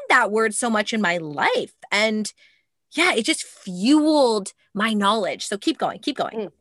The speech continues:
Speaker 2: mm. Uh, so going through the misconceptions, you know, of what feminism is not, I think people try to paint feminists as rejecting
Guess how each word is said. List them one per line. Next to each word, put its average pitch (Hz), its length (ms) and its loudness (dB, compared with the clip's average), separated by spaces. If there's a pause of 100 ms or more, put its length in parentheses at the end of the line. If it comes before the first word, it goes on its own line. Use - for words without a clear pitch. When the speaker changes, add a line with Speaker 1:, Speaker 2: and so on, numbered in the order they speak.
(120)
Speaker 2:
mm. 190 160 -12 (760)
Uh, 247 320 4 (300)
so 233 160 -6
going 269 460 -6 (220)
through 247 280 -8
the 208 80 -6
misconceptions, 185 1160 -10
you 180 100 -10
know, 160 220 -14
of 185 100 -18
what - 240 -12
feminism 170 480 -10
is 143 160 -16
not, 151 520 -10 (640)
I 175 60 -12
think 202 380 -6 (100)
people 190 300 -10
try 170 260 -8
to 175 140 -18
paint - 420 -12
feminists 196 800 -8
as 165 180 -14
rejecting 175 800 -10